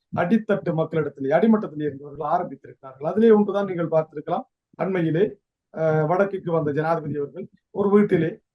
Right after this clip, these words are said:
ஒரு மூலையிலே இருந்து, ஒரு கதிரையிலே உணவு உண்டு கொண்டிருக்கிறார். அது மில்லியன் கணக்கு வியூ ஆகியது. பல இளைஞர்கள் அதை பெரிதாக பாராட்டியிருந்தார்கள்.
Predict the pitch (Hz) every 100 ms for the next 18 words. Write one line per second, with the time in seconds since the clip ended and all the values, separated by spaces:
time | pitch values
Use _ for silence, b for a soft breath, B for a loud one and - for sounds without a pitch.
0 | _ - 196 196 214 202 185 170 160 151
1 | 165 196 185 175 160 156 208 185 202 175
2 | 143 139 127 - _ _ 123 131 165 254
3 | - _ _ 180 220 262 269 226 208 190
4 | 190 165 190 180 151 147 147 180 135 _
5 | _ _ _ 170 208 208 196 185 156 190
6 | - _ _ 151 160 165 196 202 175 156
7 | 156 151 143 - 123 110 110 - -